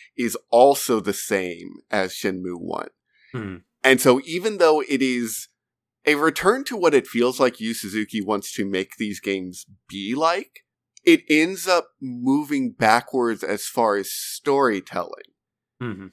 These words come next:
Speaker 1: Because you lose sort of the sense of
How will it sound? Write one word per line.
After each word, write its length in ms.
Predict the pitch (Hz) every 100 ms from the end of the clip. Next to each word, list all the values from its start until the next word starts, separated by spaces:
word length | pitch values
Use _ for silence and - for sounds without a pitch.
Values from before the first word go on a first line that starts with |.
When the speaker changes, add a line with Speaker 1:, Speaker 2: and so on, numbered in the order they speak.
| _ _
Speaker 1:
Because 800 | 131 120 - 120 117 110 98 - _
you 400 | 110 107 117 104 _ _ _
lose 880 | 135 113 113 113 131 170 180 175 135
sort 320 | - 143 143
of 160 | 123 98
the 100 | 110
sense 500 | - 131 123 - -
of 220 | 104